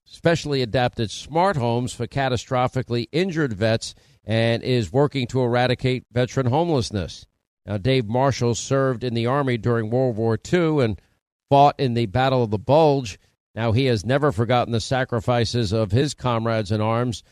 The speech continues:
nor the efforts of first responders on nine eleven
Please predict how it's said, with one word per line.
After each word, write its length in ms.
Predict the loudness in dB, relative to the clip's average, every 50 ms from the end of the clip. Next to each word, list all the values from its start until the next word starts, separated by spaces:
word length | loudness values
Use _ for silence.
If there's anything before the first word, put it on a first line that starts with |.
| _ _ _
nor 180 | -2 0 0 2
the 220 | 0 -2 -4 -4 _
efforts 540 | -4 -4 -4 -2 -2 -2 -2 -2 -4 -8 -10 -4
of 160 | -4 -4 -2
first 320 | -2 0 0 0 0 -2 -4
responders 760 | -4 -4 -4 -6 -4 -2 0 0 0 0 0 -2 0 0 0
on 140 | -2 -2 -2
nine 220 | -4 -4 -4 -4
eleven 580 | -4 -6 -4 0 0 0 2 2 0 0 0